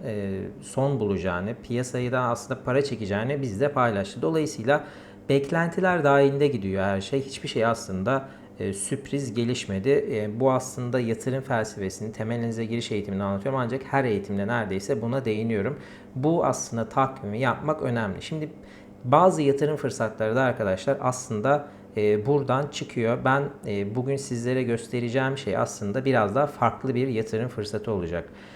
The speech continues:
Belki bir kısmınız biliyordur arkadaşlar. Amerikalı bir, e, Cathie Wood dediğimiz aslında çok ünlü bir yatırımcı var. E, işte belki genç, e, yeni nesil bir yatırımcı ama gerçekten, e, bu Cathie Wood isimli bayan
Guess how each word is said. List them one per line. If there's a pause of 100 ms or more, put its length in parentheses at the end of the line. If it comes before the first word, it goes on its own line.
(400)
Belki
bir
kısmınız
biliyordur
arkadaşlar. (500)
Amerikalı
bir,
e,
Cathie
Wood (160)
dediğimiz
aslında
çok
ünlü
bir
yatırımcı
var. (120)
E,
işte
belki
genç, (120)
e,
yeni
nesil
bir
yatırımcı
ama (320)
gerçekten,
e, (480)
bu
Cathie
Wood
isimli
bayan